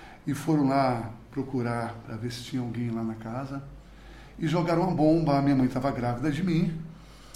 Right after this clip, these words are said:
E jogaram uma bomba na, na, na, na, na granada, alguma coisa. Um arte-, um artefato, né? É, na varanda. E que minha mãe dentro de casa caiu,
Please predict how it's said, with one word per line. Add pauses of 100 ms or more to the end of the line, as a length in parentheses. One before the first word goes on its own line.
(120)
E
jogaram
uma
bomba
na,
na,
na,
na, (680)
na
granada, (120)
alguma
coisa. (1160)
Um
arte-,
um
artefato,
né? (580)
É,
na
varanda. (260)
E
que
minha
mãe
dentro
de
casa
caiu,